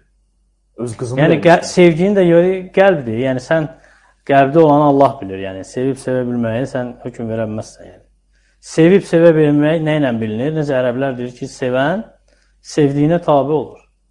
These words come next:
Speaker 1: Bəli.
Speaker 2: Yəni, o demək deyil ki, sevmək üçün gəlib mütləq ağlayım.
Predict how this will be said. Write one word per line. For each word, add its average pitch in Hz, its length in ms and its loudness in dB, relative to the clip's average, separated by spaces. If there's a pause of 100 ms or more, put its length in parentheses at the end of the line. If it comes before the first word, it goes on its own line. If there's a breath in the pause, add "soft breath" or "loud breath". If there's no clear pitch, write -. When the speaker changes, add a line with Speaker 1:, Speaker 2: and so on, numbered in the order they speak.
(240)
Speaker 1:
Bəli. - 240 -20 (440)
Speaker 2:
Yəni, 139 180 -2
o 156 80 2
demək 160 260 4
deyil 160 180 4
ki, - 120 -12
sevmək 135 460 -2
üçün 123 120 -8
gəlib 131 240 0
mütləq 127 240 -2
ağlayım. 98 460 -2